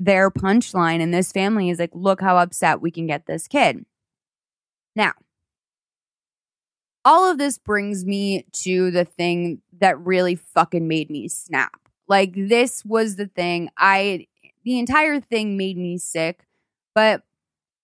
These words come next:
I mean, you can tell a lot about a person and a situation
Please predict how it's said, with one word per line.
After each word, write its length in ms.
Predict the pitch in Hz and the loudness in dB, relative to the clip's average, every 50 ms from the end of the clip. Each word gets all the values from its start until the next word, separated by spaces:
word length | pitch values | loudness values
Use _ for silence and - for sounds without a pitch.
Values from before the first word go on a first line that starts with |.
| _ _ _ _ _ _ _ _ _ _ _ _ _ _ _ _ _ - | _ _ _ _ _ _ _ _ _ _ _ _ _ _ _ _ _ -6
I 20 | |
mean, 160 | 262 277 277 | -4 -2 -2
you 80 | 285 311 | -2 0
can 140 | 294 349 320 | 0 -2 -2
tell 280 | - 302 339 339 339 | 0 0 2 2 2
a 60 | 330 269 | 0 2
lot 240 | 233 202 208 214 | 4 4 4 4
about 240 | 220 220 208 196 160 - | 4 2 2 2 2 -2
a 80 | - - | -6 -12
person 560 | - - 208 170 196 185 - 202 190 190 196 | -10 -8 -8 -8 -8 -8 -8 -6 -6 -6 -6
and 120 | 190 175 175 | -6 -8 -8
a 60 | 170 | -10
situation 1040 | - - 196 185 - - 190 180 165 160 175 175 - 190 180 170 165 170 165 - | -10 -12 -14 -12 -10 -8 -6 -6 -6 -6 -8 -8 -8 -8 -6 -6 -6 -8 -8 -12